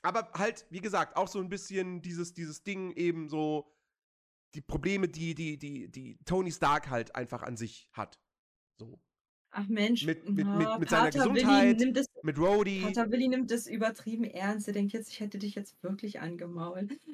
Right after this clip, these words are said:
Speaker 2: Nee, klar kann er. Na,
Speaker 1: Was?
Speaker 2: Nein, Nerdy kann das, darf das nicht. Er nicht. Nö. Nö. Ich verbiete ihm das,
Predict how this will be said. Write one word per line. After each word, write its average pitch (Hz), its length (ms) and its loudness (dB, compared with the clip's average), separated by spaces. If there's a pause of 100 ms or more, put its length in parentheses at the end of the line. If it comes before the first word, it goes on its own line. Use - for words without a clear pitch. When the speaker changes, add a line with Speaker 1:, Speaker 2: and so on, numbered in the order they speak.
(140)
Speaker 2:
Nee, 226 200 6
klar 208 400 0
kann 196 200 0
er. 190 120 0
Na, 214 320 6 (580)
Speaker 1:
Was? - 260 -4 (2250)
Speaker 2:
Nein, 247 140 8 (600)
Nerdy 330 340 6
kann 320 200 6
das, 302 200 4
darf 294 240 6
das 277 200 2
nicht. 240 440 4 (360)
Er 349 320 8
nicht. 247 440 2 (840)
Nö. 208 420 4 (640)
Nö. 208 1000 0 (400)
Ich 208 140 -6
verbiete 285 440 6
ihm 214 260 4
das, 190 440 0